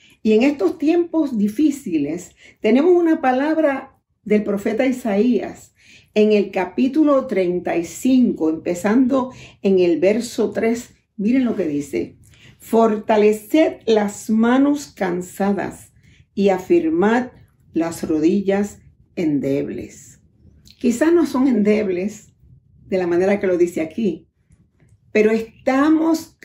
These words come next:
ante unas rodillas cansadas de arrodillarse a orar. Unas rodillas que han estado básicamente todo el tiempo de la pandemia, aquellos que sí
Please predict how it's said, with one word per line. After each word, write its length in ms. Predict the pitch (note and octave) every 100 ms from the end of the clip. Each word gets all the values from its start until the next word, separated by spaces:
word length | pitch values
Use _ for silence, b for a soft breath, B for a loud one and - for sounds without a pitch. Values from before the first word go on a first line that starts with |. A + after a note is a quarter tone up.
| -
ante 300 | G3+ G3+ A3+
unas 240 | C#4 D4
rodillas 760 | D4 B3 C4 C4 C#4 C4+ - _ _ _
cansadas 880 | G3+ F3+ F3+ - A3+ B3+ C#4+ - -
de 140 | G#3
arrodillarse 680 | F#3 B3+ D#4+ E4 A#3+ - G#3+
a 40 |
orar. 300 | F#3+ G3+ G#3 - _ _ _ _ _ _ _ - _ _ _ - _ _
Unas 280 | G3+ B3 C#4
rodillas 720 | C#4 A#3 A#3 B3 D4+ D4+ - _
que 140 | - G#3+
han 100 | A#3
estado 600 | C4 B3 - B3 C4+ B3
básicamente 880 | A3+ A3+ B3 A#3+ A3 B3 C4 - F#3+
todo 460 | - F#3+ G#3+ C4
el 100 | B3+
tiempo 320 | - A#3+ A#3+
de 80 | A3+
la 140 | G#3 G#3
pandemia, 580 | G3+ G3+ G3+ A3+ F#3+ - B B
aquellos 720 | - C#3 - - E3 G#3+ B3+ B3+
que 180 | -
sí 680 | - - - G3 B3 C#4 -